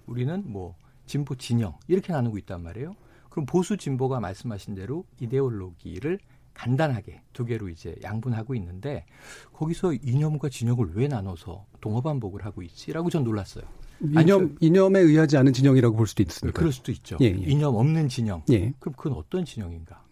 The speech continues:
Speaker 1: 그걸 또 역으로 묻고 싶은 거예요.
Speaker 2: 예.
Speaker 1: 그럼 이 탈이념을 한, 탈진영을 한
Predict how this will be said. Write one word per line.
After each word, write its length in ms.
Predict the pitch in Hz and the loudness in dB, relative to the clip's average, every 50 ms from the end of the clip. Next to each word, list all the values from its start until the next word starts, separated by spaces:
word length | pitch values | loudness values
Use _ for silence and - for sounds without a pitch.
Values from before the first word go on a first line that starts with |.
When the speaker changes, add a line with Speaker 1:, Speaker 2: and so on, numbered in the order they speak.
| - 92 - | -20 -20 -20
Speaker 1:
그걸 200 | _ - 208 202 - | _ 0 0 0 2
또 320 | 202 165 131 113 98 - | 0 0 0 0 -2 -2
역으로 240 | 110 117 117 131 117 | -2 -2 0 0 -2
묻고 200 | 107 95 - - | -2 -6 -8 -10
싶은 260 | 107 - - - 151 | -10 -10 -8 -8 -8
거예요. 300 | 127 104 87 120 107 92 | -6 0 2 2 2 2
Speaker 2:
예. 80 | 92 127 - _ _ _ _ | 0 -4 -8 _ _ _ _
Speaker 1:
그럼 180 | - 147 120 | -6 -4 -4
이 60 | 101 - | -4 -6
탈이념을 720 | - - - 208 202 208 190 185 175 170 165 165 160 156 147 | -10 -4 -4 -2 -2 0 -2 -2 -2 -2 -4 -4 -4 -4 -4
한, 180 | 170 185 196 - _ _ _ _ _ _ _ | -4 -4 -4 -8 _ _ _ _ _ _ _
탈진영을 720 | - - - 214 196 - - 135 131 127 127 123 120 117 | -10 -4 -4 -4 -4 -2 -2 0 0 2 2 0 0 -2
한 160 | 123 165 180 | -4 -6 -6